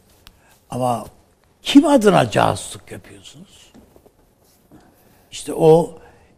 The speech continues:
İbrahimi di-, diye isimlendirilen yapı. İşte dinler arası diyalog yapısı,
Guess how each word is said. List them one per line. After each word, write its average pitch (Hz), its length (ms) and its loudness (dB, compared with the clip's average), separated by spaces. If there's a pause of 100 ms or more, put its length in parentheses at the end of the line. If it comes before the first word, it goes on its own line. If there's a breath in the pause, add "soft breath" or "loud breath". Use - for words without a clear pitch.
(160)
İbrahimi 147 880 2
di-, 190 300 -10 (460)
diye 104 340 -10 (300)
isimlendirilen 101 880 -16 (500)
yapı. 110 340 -12 (920)
İşte 131 400 -6 (580 soft breath)
dinler 143 340 -2
arası 127 460 -2
diyalog 123 400 -4 (440)
yapısı, - 420 -20